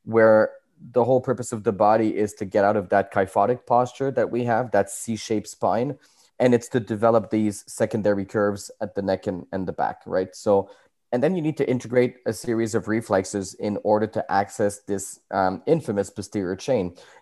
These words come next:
The posterior chain I'm speaking of is the one for endurance. It's the one that keeps you upright. It's the, the deep spinal muscles. Whereas in strength and conditioning, we refer to posterior chain as, you know, glutes, hamstrings, and lower back.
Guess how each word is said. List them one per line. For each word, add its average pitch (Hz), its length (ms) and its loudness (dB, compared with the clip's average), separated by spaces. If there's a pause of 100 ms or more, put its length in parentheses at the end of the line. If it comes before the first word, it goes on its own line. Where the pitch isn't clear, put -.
(220)
The 123 100 4
posterior 143 380 0
chain 127 180 0
I'm 127 140 2
speaking 107 420 -2
of 101 160 2
is 101 140 -4
the 104 160 -2
one 107 260 2
for 104 240 -2
endurance. 92 540 -2
It's 95 100 -14
the 104 140 -4
one 101 160 0
that - 160 -6
keeps - 280 -8
you 98 80 0
upright. 85 400 0
It's 98 220 -6
the, 95 380 -4 (240)
the 101 100 2
deep 110 420 0
spinal 110 540 2
muscles. 92 560 -2 (140)
Whereas 107 420 2
in 98 80 -4
strength 104 400 -2
and 92 140 -6
conditioning, 107 560 -4
we 101 80 -4
refer 98 260 -6
to - 140 -10
posterior 98 360 -6
chain 98 280 -2
as, 90 180 -2
you 107 80 -4
know, 85 180 -6
glutes, 98 200 -6
hamstrings, 95 440 -6
and 90 120 -6
lower 85 180 -2
back. - 380 -6